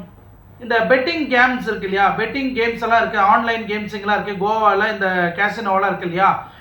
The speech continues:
இந்த மாதிரி இடத்துலலாம் தன்னோட பணத்தை அங்க போட்டு, அந்த பணத்தை அங்க டொ-, டபுள், ட்ரிபிள் பண்ணி, அந்த பணத்தை எடுத்து வந்து தான் பொதுமக்களுக்கு வந்து நல்லது செய்றாரு அப்படின்னு சொல்லிட்டு ஒரு கட்டத்துல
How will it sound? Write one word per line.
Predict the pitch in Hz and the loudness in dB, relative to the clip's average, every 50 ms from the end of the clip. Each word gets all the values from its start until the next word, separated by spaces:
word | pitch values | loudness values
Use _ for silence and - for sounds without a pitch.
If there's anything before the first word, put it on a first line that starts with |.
| - | -12
இந்த | - 233 247 254 262 | -8 -4 0 2 4
மாதிரி | 247 254 277 285 262 | 6 6 6 6 6
இடத்துலலாம் | 247 240 247 254 226 220 226 247 247 254 233 | 4 2 0 -2 -4 0 0 0 0 0 -2
தன்னோட | 214 214 208 196 185 190 | -2 -2 -2 -2 0 0
பணத்தை | 202 208 208 - 247 226 | 0 0 0 0 0 0
அங்க | 220 185 | 0 0
போட்டு, | 175 190 220 214 - - 220 247 262 254 | -2 -2 -2 -2 -2 0 -2 -2 -2 0
அந்த | - 208 208 214 240 233 | 0 -2 0 0 -2 -2
பணத்தை | - 214 220 - - - 254 | 0 0 0 0 0 -2 -2
அங்க | 220 208 180 165 160 156 214 | -2 -2 -4 -6 -4 -2 0
டொ-, | 233 226 - 175 | 0 0 -2 -2
டபுள், | 196 202 - 254 262 262 | -2 0 0 0 -2 -2
ட்ரிபிள் | - 226 - 247 247 247 | -4 -4 -4 -4 -6 -4
பண்ணி, | - 220 196 185 220 277 285 - - - - - - - - | -4 -2 -2 -2 -2 -4 -4 -6 -10 -18 -20 -20 -20 -6 0
அந்த | 185 190 247 262 285 285 | 2 2 4 4 2 2
பணத்தை | 262 254 269 277 - 285 254 | 4 2 2 2 2 0 0
எடுத்து | 254 - - 247 | 0 0 -2 -4
வந்து | 233 226 208 196 | -4 -4 -6 -2
தான் | 196 214 240 - - | 0 2 0 0 -2
பொதுமக்களுக்கு | 214 214 233 226 226 226 226 214 196 185 - | -6 -8 -6 -4 -4 -4 -4 -4 -6 -4 -4
வந்து | 180 175 180 220 | -4 -4 -4 -4
நல்லது | 220 180 175 180 208 190 190 | -2 -2 0 0 0 -2 -4
செய்றாரு | 175 - 185 175 175 170 165 165 185 196 185 | -6 -4 -6 -4 -2 -2 -2 -2 -2 -2 -2
அப்படின்னு | 170 165 160 170 175 185 185 | -4 -4 -4 -4 -4 -6 -6
சொல்லிட்டு | 170 180 151 151 - 294 320 262 | -8 -8 -10 -8 -6 -6 0 2
ஒரு | 247 247 - - | 2 2 2 0
கட்டத்துல | - 233 - 226 - 208 202 240 | -2 -4 -6 -6 -8 -4 -4 -2